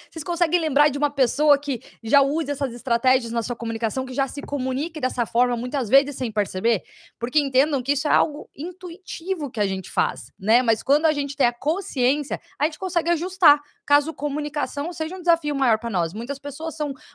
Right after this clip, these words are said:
mais introvertidas, muitas pessoas são mais tímidas, têm vergonha, inclusive, de, de falar determinadas palavras. Não tenha medo, aos pouquinhos, com essa consciência, a gente consegue potencializar. Tá fazendo sentido. Maravilhoso.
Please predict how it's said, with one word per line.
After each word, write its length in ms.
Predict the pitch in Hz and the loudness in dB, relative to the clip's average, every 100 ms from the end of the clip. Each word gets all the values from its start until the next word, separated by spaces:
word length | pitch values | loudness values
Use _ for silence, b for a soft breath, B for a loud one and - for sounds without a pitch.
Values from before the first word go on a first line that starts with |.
| - | -2
mais 220 | 254 277 | 0 0
introvertidas, 840 | 269 262 226 220 - - 285 226 | -2 -2 0 -2 -2 -4 0 0
muitas 240 | 214 220 240 | 0 -6 -6
pessoas 260 | 247 254 | -6 -6
são 120 | 247 254 | -8 -6
mais 260 | 254 247 | -6 -6
tímidas, 520 | - - 285 285 208 | -10 -6 -4 -2 -4
têm 160 | - 254 | -4 -6
vergonha, 600 | 233 285 202 240 330 320 | -4 -6 -2 0 0 0
inclusive, 560 | 262 277 302 240 302 311 | -2 -4 -8 -6 -6 -8
de, 240 | 240 285 B B B | -12 -12 B B B
de 140 | 196 269 | -6 -6
falar 580 | - 269 262 233 285 294 | -2 -2 0 0 0 0
determinadas 580 | 240 254 233 233 226 | -2 -2 -2 -2 -2
palavras. 640 | - 247 214 214 247 185 - b b - | -2 0 2 2 2 -2 -4 b b -14
Não 100 | 220 | -6
tenha 220 | 294 349 349 | -4 -4 0
medo, 240 | 311 202 | 2 2
aos 140 | 180 | 0
pouquinhos, 420 | - 254 302 349 262 | 0 -2 -2 -10 -2
com 80 | |
essa 160 | 262 269 | -2 -2
consciência, 520 | 269 233 - 262 277 | -6 -8 -2 -4 -2
a 40 | 254 | -4
gente 160 | 247 | -4
consegue 380 | - 254 254 247 - | -4 0 0 -2 0
potencializar. 800 | 240 254 294 254 277 277 180 151 b b | 2 2 -4 0 0 0 -2 -2 b b
Tá 120 | - 214 | 0 2
fazendo 320 | 233 240 247 | 2 2 -2
sentido. 560 | 277 262 247 160 147 - _ | 0 -2 -2 -4 -6 -16 _
Maravilhoso. 680 | 196 226 277 294 190 156 | 6 8 8 6 4 2